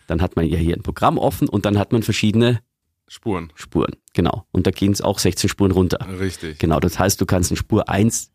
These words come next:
Speaker 1: ganz blöd, äh, einfach nur den Text lesen, in Spur zwei legst du den Beat und in Spur drei bla bla bla und das kannst du miteinander vermixen und anpassen und so weiter und so entsteht ein Song. Deswegen sechzehn Bars. Genau. Ähm,
Speaker 2: Oh.
Speaker 1: so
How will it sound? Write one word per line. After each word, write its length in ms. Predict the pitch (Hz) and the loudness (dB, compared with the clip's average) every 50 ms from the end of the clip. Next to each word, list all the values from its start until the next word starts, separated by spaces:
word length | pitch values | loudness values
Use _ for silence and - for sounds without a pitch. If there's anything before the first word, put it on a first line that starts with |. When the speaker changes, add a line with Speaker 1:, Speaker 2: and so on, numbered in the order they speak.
| _ | _
Speaker 1:
ganz 240 | - - 101 131 - | -2 0 0 0 2
blöd, 380 | - - 117 117 127 123 - - _ _ _ _ _ _ _ _ | 2 2 4 4 4 2 -2 -8 _ _ _ _ _ _ _ _
äh, 100 | - - 78 _ - - | -20 -20 -20 _ -6 -2
einfach 220 | - 107 107 120 | 2 4 4 6
nur 100 | 107 110 92 | 6 6 4
den 100 | 92 87 | 4 4
Text 280 | - 131 - - - 131 | 2 0 0 0 0 2
lesen, 320 | 127 131 127 127 123 - _ _ _ - - _ _ _ | 2 4 4 2 0 -2 _ _ _ -20 -20 _ _ _
in 160 | - 104 104 95 | 0 0 0 0
Spur 280 | - - - 110 95 - | 0 0 0 2 2 2
zwei 400 | - - 101 101 107 104 101 - | 2 2 2 4 2 2 0 -2
legst 240 | - 92 92 - - | -2 -2 -2 -2 -2
du 80 | - 120 | -2 -2
den 80 | 90 | 0
Beat 360 | - 131 147 160 151 - - - - _ _ _ _ _ _ | 2 2 2 2 2 0 -4 -6 -6 _ _ _ _ _ _
und 120 | - 92 90 | 0 0 0
in 80 | 85 | 0
Spur 220 | - - - 98 85 | 0 -2 -2 -2 0
drei 320 | - 85 87 92 95 95 - - | 0 2 2 2 2 0 0 0
bla 160 | 113 117 117 | 0 2 4
bla 140 | 135 127 117 | 2 2 2
bla 200 | - 120 117 110 | 2 0 0 -2
und 240 | - - - 92 | -2 -2 -2 0
das 120 | - 90 - | 0 0 0
kannst 180 | - 101 87 - | 0 -2 -2 -2
du 40 | 92 | -2
miteinander 360 | 87 - 95 76 64 73 85 | 0 0 2 2 2 2 0
vermixen 440 | - - 85 107 139 - - - 90 | 0 2 2 2 2 2 0 0 0
und 60 | - | 0
anpassen 400 | - 104 104 - - 92 - 95 | 0 0 0 0 -2 0 0 0
und 40 | 87 | 0
so 80 | 87 87 | 2 0
weiter 160 | 85 - - | 0 2 0
und 40 | 98 | 0
so 120 | - 104 | 2 2
entsteht 400 | 80 87 - - - - - 82 78 | 2 2 0 -2 -2 0 2 2 4
ein 100 | 80 85 | 2 2
Song. 300 | - - - 67 - - - - - - | 0 -2 -2 -2 -2 -4 -6 -10 -18 -16
Deswegen 220 | - - - 85 85 | -6 0 0 2 2
sechzehn 360 | - 78 - - - 85 82 | 2 0 -2 -2 -2 -2 0
Bars. 320 | - - - - - - - _ - - - - - - - _ | 0 0 0 0 -2 -4 -8 _ -18 -20 -18 -18 -20 -20 -10 _
Genau. 300 | - - - - - - - _ - - - - - - - - _ - | 0 0 0 0 -4 -8 -12 _ -18 -20 -20 -20 -20 -20 -20 -20 _ 0
Ähm, 460 | 104 95 95 92 92 90 87 85 87 | 4 4 6 6 6 6 4 4 2
Speaker 2:
Oh. 160 | 87 85 78 80 - - - - - - _ _ _ _ _ _ _ _ _ _ _ _ _ - | -2 -8 -16 -20 -20 -20 -20 -20 -20 -20 _ _ _ _ _ _ _ _ _ _ _ _ _ -12
Speaker 1:
so 400 | - - 120 117 139 147 - | -4 0 2 2 4 2 2